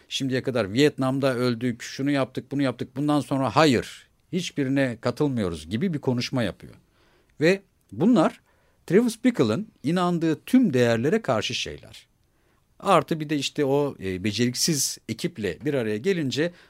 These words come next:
"Aman ha, Amerika Birleşik Devletleri kesinlikle bu adama ve ekibine teslim edilmemeli" düşüncesi yavaş yavaş Travis Bickle'ın kafasında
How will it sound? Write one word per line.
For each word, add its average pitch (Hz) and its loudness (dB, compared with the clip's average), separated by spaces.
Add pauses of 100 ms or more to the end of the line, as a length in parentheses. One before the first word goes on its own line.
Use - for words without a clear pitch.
(160)
"Aman 131 -2
ha, 98 -6
Amerika 127 -6
Birleşik 123 -10
Devletleri 113 -4
kesinlikle 117 -4
bu 110 -6
adama 104 -2
ve 95 -4
ekibine 110 -6
teslim 139 -6
edilmemeli" 107 -6 (420)
düşüncesi 120 -6
yavaş 135 -2
yavaş 101 -2
Travis 107 -10
Bickle'ın 95 -8
kafasında 85 -8